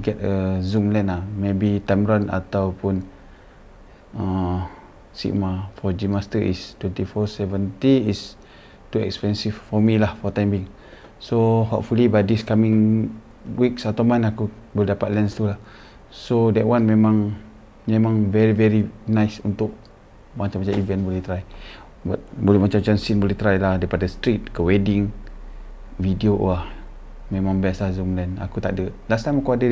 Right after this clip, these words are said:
kit lens zoom tapi aku dah let go lah sebab that one F,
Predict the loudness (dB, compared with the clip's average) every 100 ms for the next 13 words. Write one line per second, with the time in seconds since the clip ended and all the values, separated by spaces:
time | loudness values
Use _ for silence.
0 | 2 0 2 2 2 -4 -14 -16 -18 -16
1 | -16 -14 -14 -12 0 2 2 2 0 0
2 | 0 0 2 0 2 2 2 -2 -10 -8
3 | -2 -2 -2 -6 -14 -14 -10 -6 -2 0
4 | 0 -2 -2 -2 -2